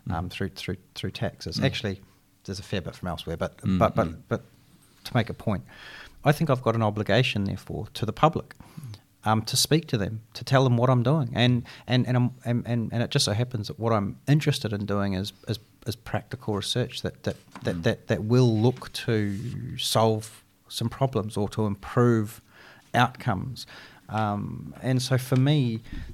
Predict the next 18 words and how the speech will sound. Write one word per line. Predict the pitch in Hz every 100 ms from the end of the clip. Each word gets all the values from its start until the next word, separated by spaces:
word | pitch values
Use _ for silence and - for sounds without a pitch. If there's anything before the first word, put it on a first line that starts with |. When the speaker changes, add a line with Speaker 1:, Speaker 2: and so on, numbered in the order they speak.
| -
Speaker 2:
that | 123 101
idea | 113 117 131
of | 123 -
purpose, | - 120 127 - - - - - - - -
um, | 107 107
for | - 107
me | 123 135
is, | 101 92 -
um, | 92 104 98 101 - _ - - - _ - - _ - - -
is | 120 -
trying | - - 127 147
to | 143 113
exact | 101 98 87 - 110
a, | 113
a | 104
certain | - 113 110 90 - - -
change. | 131 156 123 107
And, | 117